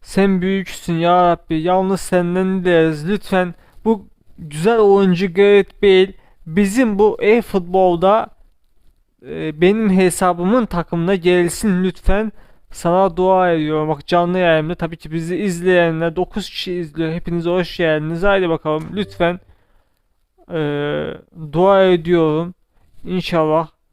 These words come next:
iki bin yirmi beş yılında tüm takipçilerimiz için, bizim için, tüm Türkiye, Azerbaycan halkı için, tüm dünyadaki halklar için, Müslümanlar için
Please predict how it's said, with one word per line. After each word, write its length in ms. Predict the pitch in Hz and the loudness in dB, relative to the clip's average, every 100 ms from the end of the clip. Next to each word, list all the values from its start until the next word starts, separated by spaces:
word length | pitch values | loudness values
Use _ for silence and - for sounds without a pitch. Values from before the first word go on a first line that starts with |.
| _ - | _ -20
iki 320 | - 208 185 | -8 -4 0
bin 140 | 185 | 0
yirmi 320 | 180 180 175 | 2 2 2
beş 260 | 190 196 - | 0 0 -2
yılında 300 | 175 165 180 | -2 -2 -4
tüm 220 | - 208 | -4 -6
takipçilerimiz 1000 | - 175 170 - - - 175 175 175 190 | -4 -2 -2 -6 -10 -4 -2 -2 -2 -4
için, 360 | 175 - 165 151 | -6 -6 -6 -2
bizim 300 | 170 196 196 | -2 0 -2
için, 280 | 170 - 156 - | -2 -6 -8 -2
tüm 240 | 208 196 - _ - - - | -2 -2 -10 _ -20 -20 -16
Türkiye, 560 | - 208 202 - 190 160 | -4 -4 -2 0 2 2
Azerbaycan 840 | 135 175 175 190 180 185 170 196 | 2 2 2 2 4 0 2 -2
halkı 400 | 165 170 165 156 | 0 0 0 -2
için, 220 | 156 - 151 | -6 -8 -6
tüm 300 | - 247 190 - - - - | -2 -4 -4 -12 -16 -20 -10
dünyadaki 580 | 175 180 185 180 170 - | -6 -2 0 2 0 -2
halklar 580 | 156 175 170 - 180 165 | -2 -2 -2 -2 -2 -2
için, 240 | 156 156 | -2 -6
Müslümanlar 800 | 160 165 - 170 170 170 170 175 | -6 -6 -4 -4 -2 -4 -2 -4
için 340 | 160 - 214 | -4 -6 -8